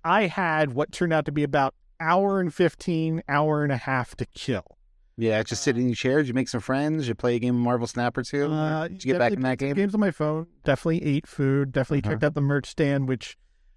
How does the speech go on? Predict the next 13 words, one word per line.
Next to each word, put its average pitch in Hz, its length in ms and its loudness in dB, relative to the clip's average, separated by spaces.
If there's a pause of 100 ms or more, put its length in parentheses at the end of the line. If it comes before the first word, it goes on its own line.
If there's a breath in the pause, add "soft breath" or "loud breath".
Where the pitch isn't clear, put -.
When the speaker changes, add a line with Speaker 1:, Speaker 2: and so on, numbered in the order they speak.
(160)
Speaker 1:
was 147 540 2
a 151 100 4
weird 170 600 2
smattering 165 720 0
of 143 100 -2
merch 147 320 0
for - 180 -8
far 147 300 2
too - 140 -2
much 147 260 0
money. 156 380 0 (200)
Speaker 2:
Okay. 107 360 0 (800 loud breath)
Speaker 1:
Uh, 123 540 0